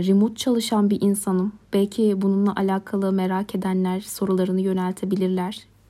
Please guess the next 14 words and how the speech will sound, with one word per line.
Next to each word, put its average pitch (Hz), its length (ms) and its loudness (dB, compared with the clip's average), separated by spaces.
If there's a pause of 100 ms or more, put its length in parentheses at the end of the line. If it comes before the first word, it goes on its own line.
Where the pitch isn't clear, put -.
(260)
İki 202 180 -10
senedir 185 400 0
remote 180 260 -2
çalışıyorum. 202 640 -4 (920)
E, 190 280 0
ve 214 140 6
remote 226 240 4
çalışmamın 220 540 2
akabinde 208 480 2
aslında 202 460 0
podcast'e 190 640 -6
de 180 340 -4
yöneldim. 175 560 -2
Çünkü 190 640 -4